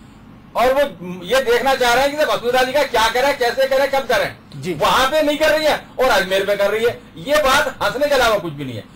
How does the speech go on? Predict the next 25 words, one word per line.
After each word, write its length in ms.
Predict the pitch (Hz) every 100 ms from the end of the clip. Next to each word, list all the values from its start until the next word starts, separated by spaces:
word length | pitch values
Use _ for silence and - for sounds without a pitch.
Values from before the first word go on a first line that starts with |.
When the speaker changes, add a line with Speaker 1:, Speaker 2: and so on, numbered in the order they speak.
| - -
Speaker 1:
लेकिन 200 | 285 -
फिर 160 | 269
भी 60 | 311
मैं 120 | 339
आप 160 | 311 285
कह-, 380 | 285 233 - 220
कहना 180 | 240
चाह 160 | 233 208
रहा 100 | 220
हूं, 80 | 285 - - - -
इतनी 380 | 220 220 269 330
ज्यादा 300 | 285 226 240
निराशाजनक 640 | 262 226 233 254 247 233 202
स्थिति 300 | 180 190 254
कम 180 | 220
से 140 | 196 214
कम 180 | 202 269
कांग्रेस 680 | - - 196 202 226 247
की 120 | 277
नहीं 220 | 196 196 262
रही, 180 | 277
ये 340 | 294 - 226 269
काबिल 300 | 233 202 226
तारीफ 300 | 170 147 107
है। 120 | -